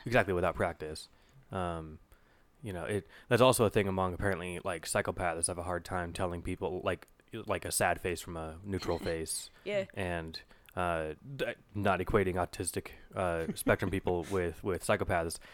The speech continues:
Speaker 1: but that, that is a difference that
Speaker 2: No,
Speaker 1: makes
Speaker 2: I
Speaker 1: an
Speaker 2: mean, like,
Speaker 1: important
Speaker 2: the thing
Speaker 1: difference.
Speaker 2: is, psychopaths get a bad rap. I mean,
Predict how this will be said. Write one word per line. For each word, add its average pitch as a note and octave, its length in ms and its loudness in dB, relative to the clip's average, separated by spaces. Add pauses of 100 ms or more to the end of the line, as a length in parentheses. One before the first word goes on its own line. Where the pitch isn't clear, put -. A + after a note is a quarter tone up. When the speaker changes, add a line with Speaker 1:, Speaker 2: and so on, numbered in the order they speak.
(160)
Speaker 1:
but A2+ 140 6
that, G#2+ 320 6
that A2 120 4
is A2+ 120 6
a G#2+ 60 8
difference G2+ 260 2
that - 100 0
Speaker 2:
No, G2 80 4
Speaker 1:
makes - 100 2
Speaker 2:
I G2 40 2
Speaker 1:
an F#2+ 60 4
Speaker 2:
mean, - 100 2
like, - 60 2
Speaker 1:
important D#3 260 0
Speaker 2:
the - 80 4
thing C#4 100 2
Speaker 1:
difference. F3 160 -2
Speaker 2:
is, F#3 80 -2
psychopaths D#3+ 680 -2
get - 140 -4
a C3 40 -6
bad - 240 -4
rap. - 300 -2 (280)
I C#3+ 80 -12
mean, A#2 260 -10